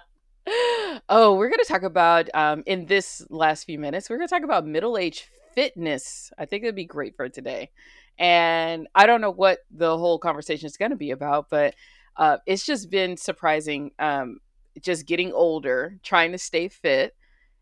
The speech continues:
and how hard it is now. So I have picked, I, while I'm here in San Diego for the next twelve weeks, I am working with a personal trainer. Shout out to Jeremy at Train with Stern. Um, I, he listened to our show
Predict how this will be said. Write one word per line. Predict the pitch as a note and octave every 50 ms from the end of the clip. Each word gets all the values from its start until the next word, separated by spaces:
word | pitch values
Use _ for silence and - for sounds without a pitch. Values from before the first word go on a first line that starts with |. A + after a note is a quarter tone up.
| _ -
and | E3+ F3 E3+ E3 D#3+ D#3+
how | F3 F3+ E3 E3 C#3+
hard | - - - - - D#3 D#3+ F#3+ C4+ F#4 A#3
it | F3 E3+
is | D#3+ C#3 C3+ C#3 D3+ -
now. | D3+ C#3 B2 A2+ A2 F#2 - - _ _ _ _ _
So | _ - - F3 D#3+ D#3+ D#3 D#3 -
I | - D3+ E3+ F3+ G3+
have | A#3+ A#3+ A3 G3 F#3+ _
picked, | - - G3 F3+ _ _ _ -
I, | - D#3 D#3 D#3+ D#3 - -
while | D3+ D#3+ D#3 D#3+ F3
I'm | G3+ G#3
here | G#3 G3+ F#3
in | F3+
San | - - F3+ F3
Diego | F3 F3 D#3 C#3+ D3+ D3+
for | D3 - - D3
the | C#3+
next | C#3+ C#3+ - -
twelve | - - D3+ C#3 D3 C#3+
weeks, | C#3+ C#3+ C3+ -
I | A#2+ C#3+ D3
am | C#3 C#3+
working | D3 D3 D3 - E3+ E3
with | D#3+ C#3
a |
personal | - - D3+ D3+ - - D#3 D#3
trainer. | - - D3+ C#3+ C3+ C#3+ D3 C#3+ _ - - - _
Shout | - - - G#3 G#3
out | G#3+ A3 G#3+ G#3+
to | B3 A#3
Jeremy | F3 G#3+ G#3 G#3+ G#3+ G#3+ G#3+ G#3 G#3+ G#3+ G#3+ G#3
at | G3 F#3+ F#3+ -
Train | - - - G#3 F#3+ F#3+ G3 G3+
with | F#3+ G3 - -
Stern. | - - F#3+ F3 F3 F3+ F3 F3 - -
Um, | A#2+ D#3 D#3+ D#3+ D3+ D3+ D#3 - _ _ _ _ _ _ _ _
I, | - D#3+ D#3+ E3
he | C#3+ F3 G3 F#3+
listened | F3 F3+ D#3+ - D#3+ D#3
to | - E3+ D#3+
our | C#3+ D#3
show | D#3 - - C#3+ A#2+ C#3+ D#3+